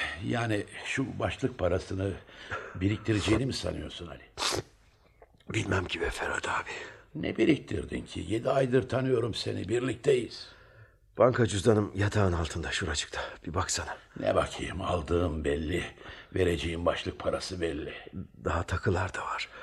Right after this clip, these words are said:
Speaker 1: Anan doğru söylemiş. Ben geldiğin zaman sana söylemiş. "Bu para birikmez Ali." dedim.
Speaker 2: Bak,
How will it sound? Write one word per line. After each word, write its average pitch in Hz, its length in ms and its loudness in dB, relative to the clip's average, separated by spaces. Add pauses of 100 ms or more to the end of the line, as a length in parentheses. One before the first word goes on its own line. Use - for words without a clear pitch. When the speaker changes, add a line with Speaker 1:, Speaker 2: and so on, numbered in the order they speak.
(440)
Speaker 1:
Anan 131 340 10
doğru 98 300 6
söylemiş. 82 800 -2 (520)
Ben 107 300 4 (560)
geldiğin 101 440 8
zaman 80 320 2
sana 78 280 -2
söylemiş. 78 500 0 (420)
"Bu 98 100 8 (120)
para 95 280 6
birikmez 95 560 0
Ali." 92 240 0
dedim. - 200 -10 (260)
Speaker 2:
Bak, 123 220 0